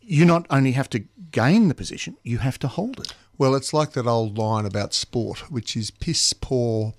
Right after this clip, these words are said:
Speaker 2: preparation leads to piss poor performance. I'm getting it, the six Ps. Proper, uh, it's actually proper preparation is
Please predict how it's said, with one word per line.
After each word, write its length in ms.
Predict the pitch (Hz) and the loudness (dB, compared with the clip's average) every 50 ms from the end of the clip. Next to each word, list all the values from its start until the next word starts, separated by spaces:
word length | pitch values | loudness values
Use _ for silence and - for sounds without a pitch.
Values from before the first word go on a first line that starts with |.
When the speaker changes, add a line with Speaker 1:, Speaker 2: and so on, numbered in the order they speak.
| _ - | _ -2
Speaker 2:
preparation 720 | - 123 - - 107 104 104 104 104 - - - 110 107 | -2 -2 0 0 0 0 0 0 -2 -2 -4 -4 -2 -2
leads 240 | 107 110 110 104 - | 0 -2 -2 -2 -4
to 80 | - - | -6 -6
piss 280 | 101 - - 120 - - | -6 -4 -4 -4 -4 -4
poor 220 | - - 107 101 | -4 -4 -4 -4
performance. 440 | - 110 - - 113 117 127 117 - | -4 -6 -4 -2 -2 -2 -2 -2 -2
I'm 100 | 117 117 | -2 0
getting 200 | 117 107 107 110 | 0 0 0 -2
it, 100 | 156 143 | -2 -2
the 80 | 123 | -2
six 240 | - - 135 - - | -2 -2 -2 -2 -2
Ps. 420 | - - - 123 107 104 101 - - - - - - - | -4 0 0 0 2 2 0 -2 -6 -8 -12 -14 -4 6
Proper, 340 | - 165 165 - 143 131 123 | 8 8 8 8 2 0 2
uh, 180 | 165 147 135 131 | 4 4 4 4
it's 180 | 139 147 - 156 | 4 2 2 2
actually 260 | 143 - - - 120 | 2 2 -2 -4 -4
proper 320 | - - 139 131 - 139 | 0 0 0 2 2 -2
preparation 720 | 110 - 143 127 - - 117 113 113 113 113 - - 117 110 | -2 0 -2 -2 0 0 0 2 2 0 -2 -2 -4 -2 -2
is 220 | 110 104 - - | -2 -4 -6 -8